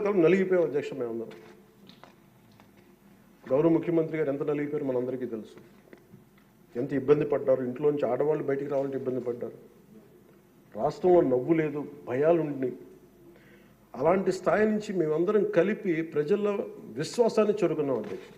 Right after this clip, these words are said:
వీళ్ళు నిలబడతారు. ఒక, ఒక మనందరం తీసుకోవాల్సిన బా-, మా అందరికీ కూడా నేను పదే పదే నాకు చెప్పుకుంటాను అధ్యక్ష, అది సంకీర్ణ ప్రభుత్వాలు చాలా ఛాలెంజింగ్ అధ్యక్ష.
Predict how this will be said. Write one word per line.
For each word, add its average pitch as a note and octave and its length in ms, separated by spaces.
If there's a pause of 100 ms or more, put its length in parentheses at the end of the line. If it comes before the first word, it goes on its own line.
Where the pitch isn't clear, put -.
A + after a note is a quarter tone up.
(300)
వీళ్ళు C#3 240
నిలబడతారు. E3 560 (1600)
ఒక, F3+ 120 (360)
ఒక - 140 (280)
మనందరం E3+ 420
తీసుకోవాల్సిన A3 420 (120)
బా-, D#3+ 180
మా D3+ 140
అందరికీ G#3 340
కూడా G3 120
నేను F3 140
పదే E3+ 200
పదే F3 180
నాకు E3+ 220
చెప్పుకుంటాను F3 440
అధ్యక్ష, C#3+ 240 (140)
అది - 100 (1800)
సంకీర్ణ A#3+ 440
ప్రభుత్వాలు G#3 600
చాలా F#3 140 (100)
ఛాలెంజింగ్ E3 440
అధ్యక్ష. - 240